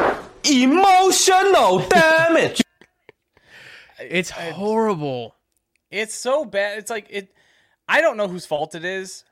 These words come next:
Speaker 3: I know it's
Speaker 2: All
Speaker 3: it's
Speaker 2: of
Speaker 3: not,
Speaker 2: them. They
Speaker 3: it's,
Speaker 2: all
Speaker 3: they all
Speaker 2: suck.
Speaker 3: suck. They're all, it's like, what we're gonna do, we're gonna bring in Darren Waller. We're not gonna use him at all. We're also gonna bring in a bunch of slot receivers, throw it to him minimally, and then,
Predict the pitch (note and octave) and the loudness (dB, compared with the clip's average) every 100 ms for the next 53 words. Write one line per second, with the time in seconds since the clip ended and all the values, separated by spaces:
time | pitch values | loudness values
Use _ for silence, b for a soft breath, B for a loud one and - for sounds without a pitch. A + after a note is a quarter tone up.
0 | - D3+ D#3+ D#3+ D3+ - - - A3+ C4+ | -10 -8 -4 -6 -6 -12 -10 -2 4 4
1 | C4 F3+ D#3 C#3+ A2 - G3 A3+ G3+ A#3+ | 4 0 -2 -4 -6 -6 -2 0 6 8
2 | C#4 C4+ - G#3 A#3 C#4 C#4 - E3+ A#2 | 8 6 -2 2 4 4 2 -2 -6 -6
3 | - - G#3 G3+ A#3 C4+ F3+ F#3+ A3+ G#3 | -10 -6 -6 -2 0 0 -2 -10 -10 -12
4 | _ _ _ G#3 G3+ D#4 D#4 D4+ B3 G3+ | _ _ _ -10 -4 -4 -4 -4 -6 -6
5 | G3 E3+ E3+ E3+ F3+ F3+ D#3+ E3+ E3+ D#3+ | -6 -6 -10 -10 -10 -10 -6 -6 -6 -6
6 | C#3+ B2 A2+ A#2+ D3 D3+ D#3+ D#3 D3+ C#3 | -6 -6 -10 -10 -10 -10 -10 -8 -10 -10
7 | C#3 B2+ B2 G2+ _ b - E3 F#3 G3 | -10 -4 -6 -6 _ b -8 -2 -2 -2
8 | F#3+ F3 F3 D#3 F3+ E3 D3 E3 D#3+ - | -6 -10 -10 -8 -8 -8 -8 -10 -10 -8
9 | D#3 F3 F#3 F3 G#3 G#3 G#3+ G#3 _ _ | -4 -4 -6 -14 -14 -8 -10 -10 _ _
10 | D#3 E3 E3+ E3 E3+ D#3+ C#3+ B2 C3 E3+ | -8 -4 -4 -4 -12 -12 -12 -12 -8 -6
11 | D3+ B2 A2 A2 A2 b b b C#3+ D3 | -6 -8 -10 -12 -18 b b b -10 -8
12 | C#3+ | -8